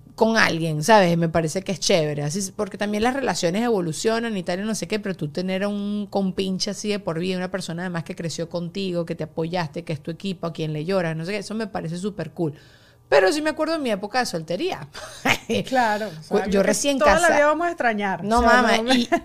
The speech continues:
Speaker 1: yo recién casada con Juan Ernesto, yo venía de una época larga de soltería porque además mi relación después fue a distancia.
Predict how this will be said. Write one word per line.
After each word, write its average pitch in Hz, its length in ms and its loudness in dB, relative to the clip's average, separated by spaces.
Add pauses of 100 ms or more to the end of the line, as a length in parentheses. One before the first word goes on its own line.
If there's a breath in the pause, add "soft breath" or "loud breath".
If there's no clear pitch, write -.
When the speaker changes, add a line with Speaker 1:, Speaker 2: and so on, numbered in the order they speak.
(120)
Speaker 1:
yo 208 200 6
recién 233 360 2
casada 202 460 4
con 302 180 -2
Juan 202 200 -2
Ernesto, 180 420 -4
yo 277 140 4
venía 196 280 2
de 247 60 2
una 247 180 2
época 233 320 0
larga 185 300 0
de 240 60 0
soltería 190 400 -2
porque 285 180 -4
además 185 200 -2
mi 196 120 -2
relación 202 360 -4
después 185 260 -4
fue 196 120 -4
a 190 40 -2
distancia. 190 680 -4